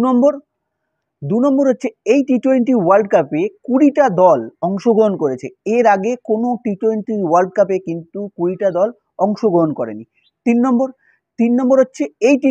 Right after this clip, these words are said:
টোয়েন্টি ওয়ার্ল্ড কাপে যে মাঠগুলোতে খেলা হবে, পিচ কিন্তু সেখানে তৈরি হয়নি, পিচ তৈরি হয়েছে অন্য জায়গায়, বাইরের দেশে পিচ তৈরি করে তবে কিন্তু সেই পিচে খেলা হবে।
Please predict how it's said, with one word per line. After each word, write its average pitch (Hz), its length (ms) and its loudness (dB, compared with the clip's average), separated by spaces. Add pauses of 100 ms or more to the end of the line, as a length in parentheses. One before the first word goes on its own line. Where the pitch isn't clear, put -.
টোয়েন্টি 262 360 0
ওয়ার্ল্ড 160 280 4
কাপে 190 240 0 (220)
যে 208 100 2 (180)
মাঠগুলোতে 185 540 -2 (160)
খেলা 202 320 2
হবে, 143 200 -2 (500)
পিচ 285 160 4 (120)
কিন্তু 247 280 2 (420)
সেখানে 240 320 0 (120)
তৈরি 220 240 2
হয়নি, 139 200 -4 (100)
পিচ 226 180 -6 (120)
তৈরি 202 220 0
হয়েছে 214 260 2 (240)
অন্য 240 160 2 (160)
জায়গায়, 127 260 0 (280)
বাইরের 233 540 2 (140)
দেশে 226 220 2 (120)
পিচ 220 180 -4 (180)
তৈরি 214 240 2 (100)
করে 226 160 4 (380)
তবে 196 240 4
কিন্তু 226 280 -2 (380)
সেই 247 280 0
পিচে 247 260 -2 (720)
খেলা 202 300 4
হবে। 170 180 0